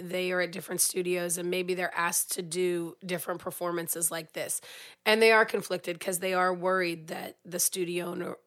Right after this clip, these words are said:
owner will not be happy with them doing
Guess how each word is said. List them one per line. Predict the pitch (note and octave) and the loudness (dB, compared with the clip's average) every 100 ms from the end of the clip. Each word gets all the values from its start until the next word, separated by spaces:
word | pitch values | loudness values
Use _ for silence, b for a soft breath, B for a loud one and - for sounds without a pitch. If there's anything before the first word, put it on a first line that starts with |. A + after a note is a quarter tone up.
| _ | _
owner | G3+ G#3+ G3+ F3+ | 4 6 4 2
will | E3+ F3 | 0 -2
not | F3 E3+ E3+ F3 - - b b b b b _ - | 0 2 2 0 -2 -8 b b b b b _ -8
be | E3+ F3+ | -2 0
happy | D3 F3+ F3+ F#3+ | 4 2 2 0
with | F3+ F#3 | 0 -2
them | - F#3 F#3 | -2 -2 0
doing | E3+ F3 F3 F3 | 0 0 0 0